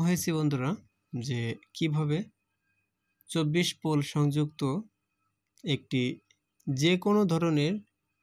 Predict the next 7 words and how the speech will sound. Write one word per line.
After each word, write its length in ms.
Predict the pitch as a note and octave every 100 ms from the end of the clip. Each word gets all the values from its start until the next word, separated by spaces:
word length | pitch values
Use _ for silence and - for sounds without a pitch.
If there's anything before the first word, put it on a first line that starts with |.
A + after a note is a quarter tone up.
| _ -
জেট 280 | C#3 D3+ D3+
পাম্পের 340 | D#3+ D#3 D3+ D3
কয়েল 260 | - C3+ C3+
কিভাবে 400 | C3 C#3 B2+ B2 B2+
কানেকশন 400 | B2+ A#2+ A#2+ - C#3
করতে 320 | C#3+ C#3 -
হয়। 240 | B2+ C3